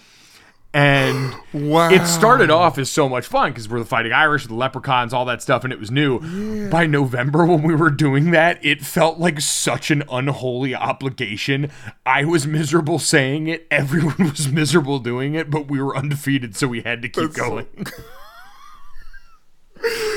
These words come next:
Speaker 2: You should, you should have switched it up. It was like, uh, "Anybody look up, see the leprechaun and say, 'We want the gold'?"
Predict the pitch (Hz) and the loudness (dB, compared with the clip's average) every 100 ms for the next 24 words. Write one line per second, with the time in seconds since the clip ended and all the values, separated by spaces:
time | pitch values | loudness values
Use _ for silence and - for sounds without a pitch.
0 | 392 226 196 190 170 160 180 170 139 139 | -6 -6 -4 0 0 -2 -4 -4 -4 -4
1 | 151 143 139 139 135 131 127 117 - 127 | -4 -2 0 0 0 0 0 -2 -12 -20
2 | - - - _ 135 123 110 78 - - | -18 -20 -20 _ -6 -4 -4 -8 -12 -6
3 | 160 185 180 170 180 180 170 190 170 175 | 2 4 4 4 0 0 -2 -4 0 -2
4 | 180 180 165 165 156 151 208 202 196 185 | 2 2 2 0 -2 0 0 0 0 0
5 | 208 208 190 | 2 4 2